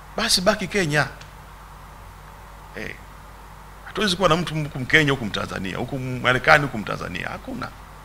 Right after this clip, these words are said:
Tusiige mambo ya kipumbavu. Tusi-, yani, sio kila kitu, sio, sio watu wa copy na kupaste. "Ah, kule Marekani wana, si nchi gani?" Maana kuna mfano, mfano nasikia, nasikia wanatoa, na-, nasikia wanatoa toa, sio kuna nchi. Hakuna. Umeamua kuwa Mkanada, uwe Mkanada tu. Eh, ili kujenga, wanasema ile lugha zao,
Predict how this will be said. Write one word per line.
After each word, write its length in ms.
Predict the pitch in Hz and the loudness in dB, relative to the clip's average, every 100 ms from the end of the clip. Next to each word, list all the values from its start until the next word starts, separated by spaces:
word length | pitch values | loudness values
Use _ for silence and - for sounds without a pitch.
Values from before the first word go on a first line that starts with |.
| - - - - - | -16 -16 -16 -16 -10
Tusiige 380 | 143 - 202 160 | -4 -2 2 4
mambo 180 | 147 127 | 4 2
ya 60 | |
kipumbavu. 360 | - 92 95 139 - - - - - - - - - | 0 -2 -2 0 -2 -4 -8 -14 -16 -16 -16 -14 0
Tusi-, 140 | 120 | 10
yani, 180 | 156 160 - 117 143 | 10 10 4 4 6
sio 160 | 214 | 8
kila 140 | 196 165 | 8 6
kitu, 160 | 165 | 4
sio, 180 | 151 156 | 2 2
sio 160 | 120 147 | 4 4
watu 160 | 143 | 4
wa 60 | 120 | 2
copy 220 | - 123 | 2 0
na 80 | 104 | -2
kupaste. 380 | - 120 107 - | -2 -6 0 4
"Ah, 120 | 151 | 4
kule 160 | - 175 | 4 4
Marekani 380 | 165 160 170 | 4 4 2
wana, 240 | 170 151 151 | 4 0 0
si 120 | - | -4
nchi 200 | - - | -4 2
gani?" 220 | 87 87 - - - | 4 4 0 -14 -2
Maana 120 | - 190 | 4 4
kuna 120 | 175 | 4
mfano, 180 | 151 156 | 4 4
mfano 140 | 190 | 4
nasikia, 200 | 156 - | 2 0
nasikia 240 | 135 143 147 | 0 2 4
wanatoa, 300 | 117 113 107 | 4 0 -2
na-, 180 | 107 113 | -2 -4
nasikia 260 | 107 - 131 | -6 -2 -2
wanatoa 280 | 101 104 101 | -2 -2 -4
toa, 240 | 113 104 | -2 -2
sio 120 | 98 | -4
kuna 160 | 101 104 | -4 -4
nchi. 240 | 123 123 - - - | -4 -6 -8 -14 -6
Hakuna. 420 | - - 247 135 - - - - - | -4 -2 0 0 0 -8 -16 -14 -6
Umeamua 340 | 131 147 165 | 2 4 4
kuwa 180 | 143 156 | 6 4
Mkanada, 420 | 120 - 190 180 | 6 6 8 10
uwe 120 | 175 | 8
Mkanada 400 | 151 160 131 98 | 8 6 6 4
tu. 140 | - - - - - - - - - - - - - - - | -4 -8 -14 -16 -16 -16 -16 -16 -16 -16 -16 -16 -10 -8 -4
Eh, 100 | 110 104 | -2 2
ili 160 | 156 | 2
kujenga, 400 | 147 139 165 170 | 2 8 8 12
wanasema 420 | 151 135 156 160 147 | 12 12 10 12 12
ile 180 | 143 | 12
lugha 200 | 127 123 117 | 10 8 12
zao, 260 | 135 120 | 12 12